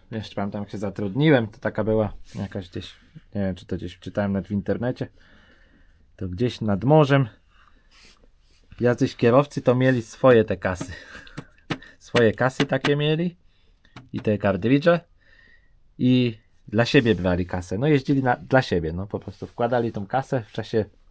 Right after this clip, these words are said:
pracy i zabierali sobie te pieniądze. No tak, no zkradli, nie? Taka historia była, kiedyś słyszałem. <laughs> To jest takie ciekawe.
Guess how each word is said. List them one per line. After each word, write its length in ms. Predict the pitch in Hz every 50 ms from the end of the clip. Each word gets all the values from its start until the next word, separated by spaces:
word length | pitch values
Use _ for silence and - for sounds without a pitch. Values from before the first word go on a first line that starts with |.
| -
pracy 400 | - 113 131 143 143 - - 117
i 260 | 120 - 113 113 113 - _ _ _ - _ _ _ - - _ _ _ _ _ -
zabierali 520 | 95 98 95 90 101 98 104 104 101 104
sobie 260 | - - 101 92 101
te 120 | 95 101 92
pieniądze. 500 | 92 95 101 98 87 82 80 - 87 98
No 120 | 120 131
tak, 240 | - - 135 - -
no 120 | 165 165
zkradli, 520 | 147 156 - 202 202 170 127 98 95 95 92
nie? 200 | 98 113 123 117 - _ - - - _ _ - _ _ _ _ - - - - _ - - - - - - - - - - -
Taka 240 | _ - - - -
historia 540 | - 123 107 - - 117 107 95 90 85 80
była, 240 | 85 85 85 82 82
kiedyś 260 | - 87 87 90 85
słyszałem. 540 | - - 87 - - 87 87 90 90 90 82 - -
<laughs> 220 | - - - _ _ _ _ _ _ _ - _ _ _ _ _ _ _ _ _ _ _ _
To 80 | -
jest 140 | 98 90 -
takie 240 | - 92 90 - 92
ciekawe. 440 | - 107 - - 87 85 85 85